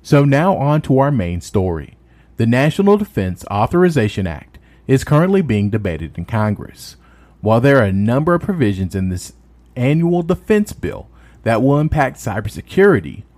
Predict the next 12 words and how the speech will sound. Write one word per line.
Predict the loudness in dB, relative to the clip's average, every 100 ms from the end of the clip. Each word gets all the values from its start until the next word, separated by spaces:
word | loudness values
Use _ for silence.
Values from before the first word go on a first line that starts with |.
| _ _
one | -2 2 2
proposed | 0 -2 0 0 0
amendment | -4 -6 -10 -14 -18 _ _ 0
would | 2 2
forbid | 0 2 0 0
the |
government | 0 2 0 -2 -4
from | -2 0
buying | 2 0 2
information | 0 0 0 0 -2 -6 -8 -4
on | -2
Americans | 0 2 2 2 0 -4 -6